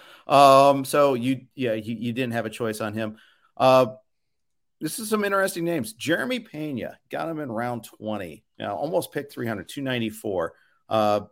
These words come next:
he's getting a lot of positive buzz. Our buddy Rob Silver has been talking him up, or people have been mentioning that Rob Silver is drafting him, so then he had to talk him up. But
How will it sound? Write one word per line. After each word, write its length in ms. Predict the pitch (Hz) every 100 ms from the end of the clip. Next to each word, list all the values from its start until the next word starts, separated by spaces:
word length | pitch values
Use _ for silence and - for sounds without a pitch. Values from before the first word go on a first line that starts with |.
| _ _ _ _ _ -
he's 400 | 156 - 156 165
getting 220 | 185 170
a 60 | 143
lot 220 | 135 156
of 80 | -
positive 480 | 135 147 135 123 107
buzz. 340 | 120 135 120
Our 120 | 104
buddy 260 | 98 110 107
Rob 280 | 101 98 -
Silver 320 | 123 120 120
has 100 | 117
been 120 | 113
talking 340 | 107 117 117 120
him 100 | 113
up, 260 | 117 113
or 180 | 90 80
people 360 | - 139 139 139
have 100 | 117
been 180 | 120 107
mentioning 340 | 131 135 135
that 120 | 117
Rob 220 | 117 117
Silver 320 | - 131 117 110
is 100 | 104
drafting 380 | 117 117 127
him, 100 | 117 107
so 140 | 104
then 160 | 107 107
he 100 | 107
had 180 | 113 117
to 80 |
talk 280 | 113 117 113
him 120 | 120
up. 160 | 117 113
But 140 | -